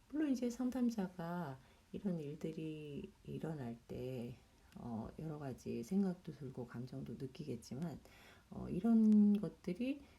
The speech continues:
내담자의 저항적인 측면이라는 걸 이해할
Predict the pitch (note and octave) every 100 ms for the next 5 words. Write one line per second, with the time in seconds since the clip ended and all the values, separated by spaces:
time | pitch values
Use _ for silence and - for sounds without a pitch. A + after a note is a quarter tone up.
0 | - - E3+ A3 A#3+ A#3 A3+ G#3 G3 F#3
1 | F3 F3 A3 A#3+ - B2+ C#3+ D3+ A#2+ A#2+
2 | - - _ - A#2 B2 B2+ - A3+ A3+
3 | G3+ C#3+ B2 A#2 - - C3 D#3 F3+ B2+